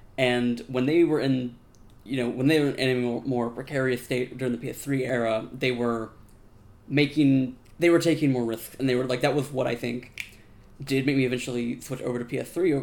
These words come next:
versus three sixty, 'cause I played three sixty for most of that generation and then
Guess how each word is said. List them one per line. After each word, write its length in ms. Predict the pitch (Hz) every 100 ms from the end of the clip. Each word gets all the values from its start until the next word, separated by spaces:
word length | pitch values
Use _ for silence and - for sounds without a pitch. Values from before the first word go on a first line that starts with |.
| -
versus 340 | 127 123 127
three 140 | 127 123
sixty, 220 | 196 127
'cause 100 | 123
I 140 | 240
played 320 | 240 - -
three 100 | 139
sixty 260 | 123 135 135
for 100 | 131
most 180 | 127 120
of 60 |
that 140 | - 123
generation 420 | 123 147 185 139
and 180 | 127 120
then 280 | 113 113